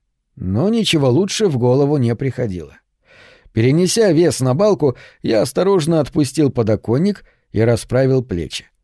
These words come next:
Только бы не потерять равновесие,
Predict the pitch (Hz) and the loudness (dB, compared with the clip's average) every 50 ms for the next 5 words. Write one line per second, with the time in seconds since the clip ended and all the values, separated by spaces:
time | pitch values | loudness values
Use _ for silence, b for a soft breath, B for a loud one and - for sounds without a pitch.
0 | _ _ _ _ _ _ - - - 160 147 131 147 135 131 135 127 127 127 120 | _ _ _ _ _ _ -6 -2 -2 -2 -2 -2 -2 0 2 2 2 2 0 0
1 | 131 117 - 123 127 147 147 139 - 131 135 123 131 135 131 127 139 156 151 123 | -2 -2 0 0 2 2 2 2 0 0 0 0 0 0 2 2 2 2 2 0
2 | - - 117 107 - | 0 -2 -2 -2 -4